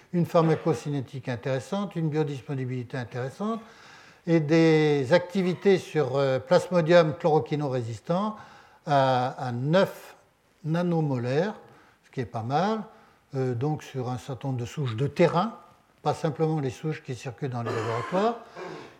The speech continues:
et actif sur donc des isolats cliniques, sur des,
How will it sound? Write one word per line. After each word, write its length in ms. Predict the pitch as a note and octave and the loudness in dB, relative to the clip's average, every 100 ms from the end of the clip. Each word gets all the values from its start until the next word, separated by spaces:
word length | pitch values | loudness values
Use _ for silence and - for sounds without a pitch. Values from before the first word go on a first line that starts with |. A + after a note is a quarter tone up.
| E3 | 4
et 140 | E3 | 8
actif 400 | E3+ F3 G3+ F3+ | 8 4 0 0
sur 200 | - D#3 | 0 2
donc 200 | D#3+ D3+ | 2 0
des 260 | C3 G#2+ D3+ | -2 -4 -2
isolats 340 | D3 D#3 D#3 | 2 4 2
cliniques, 640 | - - G3 E3+ G3+ A#3 | 0 -2 2 4 2 -2
sur 400 | - - D3+ C3 | -10 -6 -2 -2
des, 440 | A#2 A#2 C3+ B2 | -4 -2 0 0